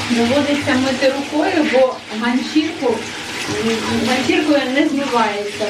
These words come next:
воно тільки розводиться. Скатується туди-сюди. А рукою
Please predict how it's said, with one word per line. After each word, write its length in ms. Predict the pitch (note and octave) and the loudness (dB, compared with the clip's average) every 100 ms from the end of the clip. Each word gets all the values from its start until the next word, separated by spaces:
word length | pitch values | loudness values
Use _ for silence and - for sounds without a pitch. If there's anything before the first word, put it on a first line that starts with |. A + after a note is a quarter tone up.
| A3 | -2
воно 180 | B3 C4+ - | -2 0 0
тільки 360 | D4+ D4+ C4 | 0 2 2
розводиться. 800 | C4+ G#3+ A3+ A3+ G3+ G#3 - G#3+ - - - - - - - - - - - - - - | 2 0 0 0 0 -4 -4 -4 -4 -8 -8 -6 -8 -8 -8 -8 -8 -8 -6 -6 -6 -6
Скатується 640 | C4+ C#4 C#4+ C4 B3 C4+ B3 | 0 0 2 0 0 -2 0
туди-сюди. 760 | B3+ C4 C#4 - C4 G#3+ G#3+ G#3 - - - - - A#3 | 0 0 0 0 0 2 2 0 -6 -8 -8 -8 -4 0
А 100 | A#3+ | 2
рукою 500 | B3+ C#4 D#4 F4 | 2 0 -2 0